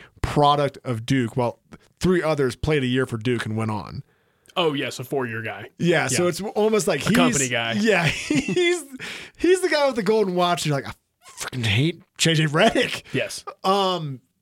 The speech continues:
Speaker 1: Zion, and then Zion gets down with eight weeks for M C L surgery. And you're like,
Speaker 2: Let's go get the, uh,
Speaker 1: "Come on, man."
Speaker 2: let's go get Okafor, the bust from Duke.
Speaker 1: Yeah, let's go get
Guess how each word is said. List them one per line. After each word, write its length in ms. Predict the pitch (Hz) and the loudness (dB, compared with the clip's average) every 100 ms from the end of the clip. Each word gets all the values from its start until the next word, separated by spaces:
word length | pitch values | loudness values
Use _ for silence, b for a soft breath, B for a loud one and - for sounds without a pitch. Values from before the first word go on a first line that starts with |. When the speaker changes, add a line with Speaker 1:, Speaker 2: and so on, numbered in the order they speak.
| _ _ _ _ _ _ _ _ _ _ _ 151 | _ _ _ _ _ _ _ _ _ _ _ -4
Speaker 1:
Zion, 560 | 139 170 196 208 180 160 _ _ | 0 0 2 0 0 -4 _ _
and 220 | 165 151 | -2 2
then 180 | 156 147 | 0 0
Zion 320 | 120 139 131 | -2 0 0
gets 160 | 120 - | -4 -2
down 360 | 117 110 107 - | -2 -2 -4 -6
with 300 | 113 101 - - _ _ _ | -6 -6 -8 -20 _ _ _
eight 180 | - 117 | -2 -2
weeks 220 | 110 104 - | -2 -4 -6
for 120 | - | -8
M 140 | 101 | -6
C 160 | 104 110 | -4 -4
L 120 | 101 | -4
surgery. 300 | 98 104 104 | -4 -4 -4
And 80 | 104 | -4
you're 80 | 95 | -6
like, 100 | - _ _ _ _ _ - | -8 _ _ _ _ _ -10
Speaker 2:
Let's 120 | 135 | -4
go 120 | 165 | -2
get 180 | 160 160 | -2 -4
the, 280 | 165 160 156 | -4 -2 0
uh, 40 | |
Speaker 1:
"Come 200 | 156 196 | 2 0
on, 80 | 123 | -2
man." 280 | 95 110 139 143 | -2 -2 -4 -4
Speaker 2:
let's 100 | - | -4
go 120 | 160 | 0
get 100 | 165 | 2
Okafor, 400 | 165 160 139 127 | 0 0 -4 -4
the 80 | 120 | -4
bust 480 | 131 139 131 - | -2 -2 -2 -8
from 180 | - 135 | -8 -6
Duke. 240 | 120 113 151 | -4 -4 0
Speaker 1:
Yeah, 220 | 208 190 | 2 2
let's 180 | 156 160 | 0 0
go 100 | 185 | 0
get 220 | 165 170 | 0 -2